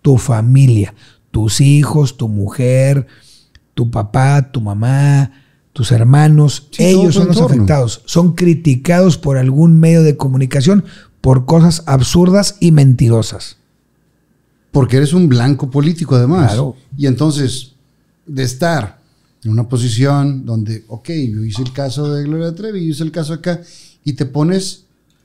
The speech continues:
Speaker 2: a los madrazos, porque es exhibirte a los madrazos. Y, y cosas que muchas veces no vienen al caso.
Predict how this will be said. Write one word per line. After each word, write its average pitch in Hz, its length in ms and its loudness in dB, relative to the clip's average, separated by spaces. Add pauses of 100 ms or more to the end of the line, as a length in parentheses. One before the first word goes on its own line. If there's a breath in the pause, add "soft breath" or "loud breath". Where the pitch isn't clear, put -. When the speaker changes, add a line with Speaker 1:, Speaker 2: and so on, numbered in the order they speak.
Speaker 2:
a 123 80 -10
los 120 200 -6
madrazos, 190 880 -6 (340)
porque 127 260 0
es 131 120 -2
exhibirte 156 720 -4
a 135 80 -8
los 127 180 -2
madrazos. 139 720 -4 (580 soft breath)
Y, 135 400 2
y 151 120 2
cosas 156 300 2
que 160 80 2
muchas 151 220 2
veces 156 80 2
no 160 80 4
vienen 156 160 4
al 143 40 0
caso. 156 300 0